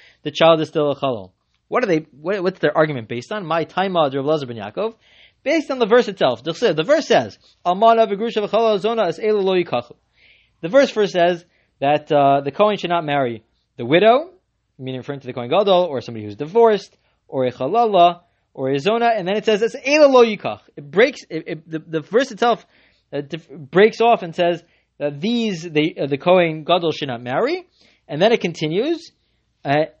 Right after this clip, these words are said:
that's in the negative, and then it says, "Ki im Basula,"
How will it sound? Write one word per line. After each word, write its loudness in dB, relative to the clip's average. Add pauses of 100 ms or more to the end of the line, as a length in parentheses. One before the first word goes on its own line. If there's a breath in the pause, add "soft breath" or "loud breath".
that's 2
in -4
the -4
negative, -2 (240)
and -8
then -2
it -6
says, 4 (280)
"Ki -4
im -6
Basula," -2